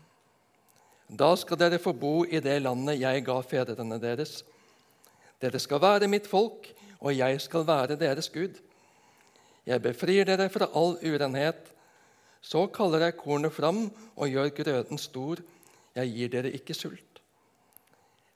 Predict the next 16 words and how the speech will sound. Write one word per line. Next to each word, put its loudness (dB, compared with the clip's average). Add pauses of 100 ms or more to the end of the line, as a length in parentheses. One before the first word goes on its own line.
(100)
Slik -2
lyder -2 (100)
Herrens -8
ord. -20 (640)
Vær -6
så -12
god, -14
sitt. -18 (4000)
Det 6
smaker 4 (120)
av 6
sommer, 4 (1300)
og 2
det 10
er 2
deilig 8